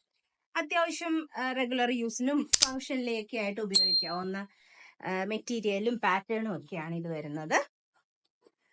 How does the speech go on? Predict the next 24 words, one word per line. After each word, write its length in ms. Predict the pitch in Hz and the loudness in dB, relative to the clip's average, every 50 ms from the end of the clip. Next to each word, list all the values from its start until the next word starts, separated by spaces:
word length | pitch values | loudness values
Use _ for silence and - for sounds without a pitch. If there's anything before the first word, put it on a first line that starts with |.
| _ _ _ - | _ _ _ -10
ഇങ്ങനെയായിരിക്കും 960 | - 262 269 269 254 240 220 196 180 185 190 190 202 180 214 202 202 - 190 | -6 -4 -4 -2 -2 -2 -2 -2 -2 -4 -4 -4 -6 -6 -8 -8 -8 -6 -4
ആ 100 | 202 208 | -4 -4
മെറ്റീരിയൽ 600 | 214 220 214 214 - 247 233 220 208 180 160 151 | -2 -2 -4 -4 -2 -4 -4 -2 -2 -4 -4 -6
വരുന്നത്. 580 | 143 147 151 156 160 170 165 165 254 359 605 - _ _ _ _ _ _ _ _ _ _ _ _ - | -8 -10 -10 -8 -8 -6 -6 -4 -4 -4 -4 -6 _ _ _ _ _ _ _ _ _ _ _ _ -6
ഇങ്ങനെ 260 | 254 247 247 233 220 | -4 -2 0 0 0
വർക്ക് 320 | 208 196 185 175 170 - 196 | 0 -2 -2 -4 -4 -4 -4
ഉണ്ടാവും. 480 | 170 147 151 151 147 170 214 294 508 - _ _ _ _ _ _ _ _ _ _ _ _ _ _ _ _ _ _ _ _ _ - - | -2 -2 -2 -2 -2 -2 -2 -4 -4 -6 _ _ _ _ _ _ _ _ _ _ _ _ _ _ _ _ _ _ _ _ _ -8 -6
ഏഹ്, 460 | 262 262 254 247 254 247 254 247 - _ _ _ _ - | -4 -4 -2 -2 -2 -2 -4 -4 -6 _ _ _ _ -14
ചുരിദാർ 420 | - 330 359 - 339 359 370 381 403 | -8 -8 -6 -4 -2 0 0 0 0
എന്ന് 140 | 403 403 | 0 0
പറഞ്ഞാൽ 260 | 370 330 302 294 320 330 | -2 -2 0 -2 -2 -4
പ്ലെയിനിലായിരിക്കും, 1000 | 320 - 339 311 330 339 330 359 359 349 285 240 226 233 226 262 269 269 - _ _ _ - | -2 0 0 0 2 2 -2 0 0 2 2 2 0 0 -4 -6 -8 -8 -10 _ _ _ -12
ഏഹ്, 720 | 208 214 208 202 202 202 202 196 208 196 - - 214 214 226 | -8 -6 -6 -6 -6 -6 -6 -6 -6 -8 -10 -12 -8 -4 -2
വന്നേക്കുന്നത്. 680 | 233 233 233 226 208 196 - 190 185 180 175 262 339 302 | 0 0 0 0 -2 -2 -4 -6 -6 -4 -2 -2 0 0
ഡിസൈൻ 420 | 311 302 - 269 254 262 254 247 | 0 0 2 2 2 2 0 -4
കാര്യങ്ങളൊന്നും 580 | 233 - 208 190 185 180 185 185 180 180 180 160 | -2 -2 -2 -2 0 -2 -4 -4 -4 -4 -4 -4
ആയിരിക്കില്ല. 440 | 160 170 165 - 175 226 359 480 - _ _ _ _ - - - | -6 -6 -8 -6 -2 -2 -2 -2 -4 _ _ _ _ -20 -10 -4
അതിലേക്ക് 520 | - 294 285 339 339 349 370 370 339 - 370 | -4 -2 -2 -2 -4 -4 -4 -4 -2 -2 -2
വന്നിട്ട് 400 | 302 254 247 226 214 214 294 339 | -2 0 -2 -2 -4 -4 -4 -4
ഷാൾ 380 | - 359 302 277 285 302 311 | -2 0 2 2 2 2 2
വന്നിട്ട് 380 | 302 247 202 196 196 196 - 359 | 0 0 -2 -2 -4 -4 -4 -4
ഡിജിറ്റൽ 480 | 466 466 359 240 262 269 262 262 247 240 | -2 0 0 -2 -2 -4 -2 -4 -4 -2
പ്രിന്റ് 280 | 226 208 190 185 190 | -2 -4 -4 -2 -2
വർക്ക്, 340 | 190 190 185 180 - 190 | -2 -2 -4 -4 -6 -12